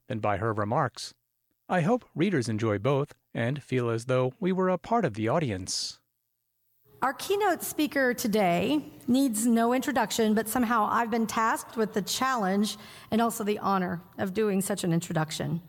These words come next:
Speaker 2: But I'm going to be absolutely honest and transparent here, which I've learned is a trait President Riccobono appreciates.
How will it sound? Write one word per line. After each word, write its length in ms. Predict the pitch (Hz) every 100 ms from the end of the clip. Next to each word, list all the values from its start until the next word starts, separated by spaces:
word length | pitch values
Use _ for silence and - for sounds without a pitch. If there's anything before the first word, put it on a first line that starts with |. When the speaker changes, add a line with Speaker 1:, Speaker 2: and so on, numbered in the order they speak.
| - - - - - - - -
Speaker 2:
But 100 | 247
I'm 120 | 262
going 280 | 320 381 381
to 80 | 302
be 380 | 302 269 262 -
absolutely 720 | 214 240 240 285 254 208 202 -
honest 460 | 180 190 254 311 -
and 100 | 240
transparent 640 | 262 233 - - 220 233
here, 400 | 208 254 302 403 - - - - - -
which 180 | 233 330
I've 160 | 294
learned 260 | 247 277 277
is 140 | 262
a 40 | 269
trait 420 | - 202 202 -
President 400 | 220 196 214 196
Riccobono 580 | 196 185 190 185 180 180
appreciates. 680 | 320 - 190 165 - -